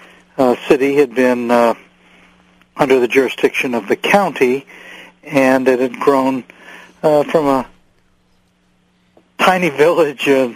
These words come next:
series of houses, to, uh, a community of about fifteen thousand or so when the voters decided they wanted to be a, a city. So I, I arrived on the scene, uh, after that early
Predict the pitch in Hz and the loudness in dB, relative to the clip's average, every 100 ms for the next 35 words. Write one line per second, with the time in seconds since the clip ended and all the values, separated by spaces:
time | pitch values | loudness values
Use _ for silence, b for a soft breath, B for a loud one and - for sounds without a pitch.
0 | - - 147 139 113 127 98 135 135 120 | -4 0 2 0 0 -2 2 2 0 0
1 | 139 131 117 - - 127 120 123 123 117 | 2 0 -2 -2 2 4 4 4 2 0
2 | B B B B B B - - 135 135 | B B B B B B -6 -2 0 0
3 | 127 127 117 120 120 - 143 - - 135 | 2 2 2 0 0 0 -4 -4 -4 -4
4 | 120 135 131 131 107 123 113 107 - 127 | -2 0 0 0 -4 -4 -2 -2 0 2
5 | 120 123 117 120 117 113 B B B B | 2 2 2 0 0 -6 B B B B
6 | B - 127 120 117 113 117 120 131 117 | B -4 0 2 2 -2 -2 -2 0 0
7 | 117 120 120 113 117 B B B B B | -2 0 0 0 -2 B B B B B
8 | _ 135 120 117 120 135 139 131 - _ | _ 0 0 0 0 4 2 0 -8 _
9 | _ _ 131 - 226 135 107 B B B | _ _ -4 0 2 0 -8 B B B
10 | B B B - 143 131 151 156 - 180 | B B B 0 2 4 2 0 0 0
11 | 208 185 180 175 175 170 160 131 170 160 | 2 2 2 0 0 0 -2 -4 -2 0
12 | 156 143 139 139 135 135 - 147 127 127 | 2 2 2 2 2 -2 0 2 2 2
13 | 165 170 143 123 | 0 2 2 0